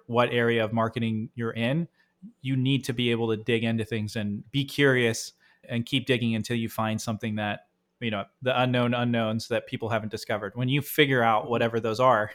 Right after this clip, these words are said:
<laughs> whether, and it could be, you could be in marketing ops, which I would say is kind of the furthest from that, from, like, the content marketing side. There's still unknown unknowns that you need to dig in and talk to people in the organization and figure out to really be able to create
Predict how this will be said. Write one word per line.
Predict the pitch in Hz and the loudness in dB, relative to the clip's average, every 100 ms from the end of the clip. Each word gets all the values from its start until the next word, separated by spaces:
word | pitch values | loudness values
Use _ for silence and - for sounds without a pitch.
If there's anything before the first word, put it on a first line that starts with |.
| - | -10
<laughs> | - | 2
whether, | 143 135 | 6 8
and | 135 131 | 6 2
it | 135 | 4
could | 143 | 2
be, | 127 123 120 - - | 4 2 2 -2 -6
you | 156 | -2
could | 143 | 0
be | 127 | 2
in | 117 | 2
marketing | 120 123 123 110 117 _ - | 2 2 0 -2 -4 _ -2
ops, | 131 101 - - | 0 0 -2 -8
which | 113 | -4
I | 117 | -4
would | 110 | -4
say | - 113 | -2 -2
is | 107 110 | -2 -4
kind | - 135 | -2 0
of | 120 | 0
the | 110 - | -4 -4
furthest | - 139 123 120 - - | 4 6 6 2 0 -8
from | - 127 120 | -4 -2 0
that, | 113 110 - _ 87 - | 0 -2 -4 _ -16 -6
from, | - 127 117 | 0 0 2
like, | 107 | -2
the | 107 | -2
content | - 139 135 117 | 2 2 2 0
marketing | 117 117 110 | -2 -2 -4
side. | 113 101 113 - - - - | -4 -4 -4 -8 -20 -16 0
There's | 139 - | 0 4
still | 160 147 123 131 | 8 8 8 4
unknown | 135 131 123 120 | 2 4 2 2
unknowns | 117 120 110 104 | 0 0 -2 -2
that | 120 107 - | -2 -4 -4
you | 139 127 | -4 -2
need | 123 | -2
to | 117 | -2
dig | 110 117 | -2 -2
in | 117 113 107 | 0 -2 -4
and | 113 - - | -8 -12 -4
talk | 127 113 | -2 -2
to | - | -4
people | 123 117 120 | -10 -6 -4
in | |
the | 117 | -4
organization | 131 123 123 131 117 123 | -4 -4 0 0 0 -2
and | 107 | -2
figure | 120 110 | -4 -2
out | 110 104 - | -2 -2 -4
to | 120 | -8
really | 107 113 110 | -4 -2 -2
be | 107 113 | -4 -6
able | 110 107 | -6 -6
to | 104 | -8
create | - 113 107 104 | -8 -6 -4 -4